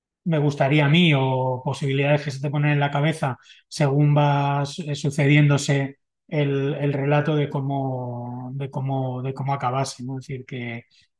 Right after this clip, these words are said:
que yo creo que siempre tenemos en, en mente, bueno, el, el, el pensar en qué momento de, del libro se produce una,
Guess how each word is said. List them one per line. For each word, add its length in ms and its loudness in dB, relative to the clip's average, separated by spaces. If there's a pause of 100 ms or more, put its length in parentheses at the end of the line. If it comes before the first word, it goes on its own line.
que 100 -4
yo 80 -2
creo 160 -2
que 80 -4
siempre 320 -6
tenemos 460 -6
en, 580 -8
en 180 -4
mente, 300 -4
bueno, 240 -8
el, 260 -14
el, 340 -14 (380)
el 140 -6
pensar 380 0
en 100 0
qué 80 -2
momento 540 0
de, 260 -2
del 160 -4
libro 240 -2
se 140 -4
produce 680 -4 (300)
una, 840 -4